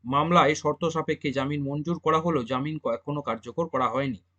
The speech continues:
এই সম্পর্কিত মানি লন্ডারিং মামলায় পার্থ চ্যাটার্জি সহ চুয়ান্ন অভিযুক্তের বিরুদ্ধে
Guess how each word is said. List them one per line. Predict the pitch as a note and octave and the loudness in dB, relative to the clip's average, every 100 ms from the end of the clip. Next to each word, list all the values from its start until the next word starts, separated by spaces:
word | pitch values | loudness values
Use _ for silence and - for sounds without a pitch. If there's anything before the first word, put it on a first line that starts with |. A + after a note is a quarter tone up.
| _ _ _ _ _ _ _ _ _ _ | _ _ _ _ _ _ _ _ _ _
এই | - A3 | 6 6
সম্পর্কিত | C4 B3 B3 G#3+ A3+ | 8 6 6 2 6
মানি | G3+ E3 E3 F3+ | 6 6 4 6
লন্ডারিং | G3+ G3+ G3+ G#3+ | 6 6 4 2
মামলায় | G3 F3+ C#3 C3 | 4 4 2 2
পার্থ | D3 D#3+ - | 4 4 2
চ্যাটার্জি | F3+ F3+ F#3 F3 F#3 | 0 4 4 4 0
সহ | F3+ D3 C#3+ C#3 F#3 G3 _ _ - | 0 0 2 4 2 0 _ _ -6
চুয়ান্ন | D3+ F3 G3 G#3+ | 2 4 6 4
অভিযুক্তের | G3 E3+ F3 F3 F3+ | 2 2 0 0 0
বিরুদ্ধে | D3+ D3+ E3+ C3 C3+ F#3+ | 0 0 -2 0 2 2